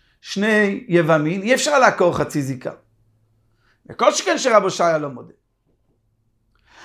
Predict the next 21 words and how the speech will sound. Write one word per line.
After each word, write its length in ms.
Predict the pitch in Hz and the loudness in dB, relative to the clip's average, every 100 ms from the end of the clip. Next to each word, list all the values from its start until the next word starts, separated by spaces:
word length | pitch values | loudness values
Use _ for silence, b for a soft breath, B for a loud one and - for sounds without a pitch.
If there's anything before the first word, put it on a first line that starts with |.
| b | b
אמרנו 360 | 254 330 330 294 | 4 6 4 2
במשנה, 420 | 254 175 262 269 | -2 -4 -4 -2
בית 180 | 269 262 | -2 -2
שמאי 220 | 247 262 | 0 0
אומרים 200 | 262 233 | 0 0
בפניו, 500 | 190 190 214 285 311 302 _ _ _ _ _ _ | -2 -2 0 0 0 -6 _ _ _ _ _ _
ובית 280 | 202 247 - | -6 -4 -4
הלל 200 | 277 285 | 4 4
אומרים 220 | 277 269 | 4 2
גם 180 | 240 247 | 2 2
שלא 280 | 226 247 226 214 | 2 2 2 2
בפניו. 320 | 208 165 151 - _ b b _ | -4 -6 -8 -14 _ b b _
תניא 360 | 233 269 285 233 | 2 2 4 2
אמרו 180 | 254 | 4
להם 200 | 254 254 | 2 2
בית 200 | 220 - | -2 -4
הלל 240 | 254 240 220 | -2 0 2
ובית 160 | 185 | 0
שמאי, 280 | 180 226 202 | 0 2 4
"ולא 320 | 190 202 254 247 | 6 6 4 0
פישון 680 | 208 - - 302 339 339 | -4 -4 2 4 4 0